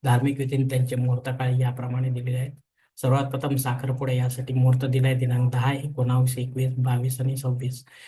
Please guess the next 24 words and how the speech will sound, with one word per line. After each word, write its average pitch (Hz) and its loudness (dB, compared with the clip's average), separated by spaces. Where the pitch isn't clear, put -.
डोहाळा 131 8
जेवणासाठी 131 4
मुहूर्त 131 0
दिलाय 127 0
दिनांक 123 0
बारा 127 0
आणि 135 -4
एकोणावीस. 120 -8
बारसे 127 4
करण्यासाठी 135 -2
मुहूर्त 131 0
दिलाय 127 0
दिनांक 127 0
दहा, 127 -2
एकोणावीस, 131 -4
एकवीस 127 -6
आणि 127 -6
सव्वीस. 127 -10
जावळ 127 4
काढण्यासाठी 131 2
मुहूर्त 127 0
दिलाय 127 -2
दिनांक 127 0
बारा 131 -6